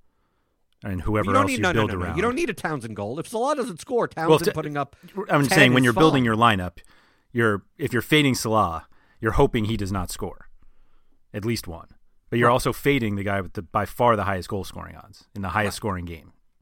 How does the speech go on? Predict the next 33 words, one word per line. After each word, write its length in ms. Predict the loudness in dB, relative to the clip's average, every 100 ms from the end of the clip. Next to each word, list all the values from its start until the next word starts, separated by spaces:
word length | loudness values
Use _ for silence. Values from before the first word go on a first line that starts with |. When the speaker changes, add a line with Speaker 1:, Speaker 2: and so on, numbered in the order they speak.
| _ _ _
Speaker 2:
Right. 320 | -20 -20 _ _ _ _ _
Speaker 1:
For 80 | -10
the 60 | -6
highest 200 | -6 -6
scoring 220 | -8 -10
team. 240 | -12 -16 -20 _ -8
<laughs> 300 | 0 0 2
Like, 140 | 2 2
Speaker 2:
Right. 200 | -2 -8
At, 220 | -4 -4 -2
at 200 | 0 0
home. 360 | 0 -4 -6 -18 _
Speaker 1:
At 140 | -2 2
home, 280 | 2 0 -8
right. 240 | -10 -10 -14 _ _
Speaker 2:
Right. 100 | -6
Speaker 1:
And 80 | -2
you're 100 | 0
hoping 340 | 2 2 2 0
that 160 | 0
the 60 | 0
guy 340 | 2 4 2
who 160 | 0 -2
doesn't 320 | 0 0 -2
score 280 | -6 -4 -2
that 220 | -4 -8
much 280 | -10 -10 -12
on 180 | -8 -6
your 180 | -2 -2
team 400 | -4 -10 -10 -14 _ _ _
does 220 | -4 -4
score. 340 | -6 -12 -18 _ _ _ _ _ _ _ _ _ _ _ _ _ _ -14
Speaker 2:
Right. 320 | -12 -12 _